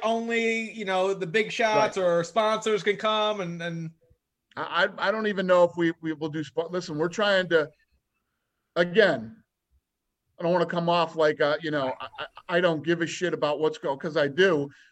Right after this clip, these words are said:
Speaker 2: We're
Speaker 1: Right.
Speaker 2: trying to keep everybody safe. Even this fight in Miami, the staff is gonna be much, much smaller than the regular U F C event.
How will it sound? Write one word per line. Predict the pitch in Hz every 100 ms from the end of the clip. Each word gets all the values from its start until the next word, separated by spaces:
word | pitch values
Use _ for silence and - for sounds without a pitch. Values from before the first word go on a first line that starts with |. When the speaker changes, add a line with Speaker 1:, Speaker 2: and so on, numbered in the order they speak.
| -
Speaker 2:
We're | 170
Speaker 1:
Right. |
Speaker 2:
trying | 147 180
to | 170
keep | 185 170
everybody | 180 170 160 160 147
safe. | 196 175 147
Even | 175 185
this | 180 170
fight | - 180 170
in |
Miami, | 151 151 180 170 139 - _ _
the | 151
staff | 147 - 185 190 180
is | 139
gonna | 165 147
be | 139 135 - _ _ _ _ _ _ _
much, | 127 156 214 214 170
much | 170 170
smaller | 165 160 156
than | 143 139
the | 139
regular | 143 135 135
U | 131 135
F | 127
C | - 135
event. | 117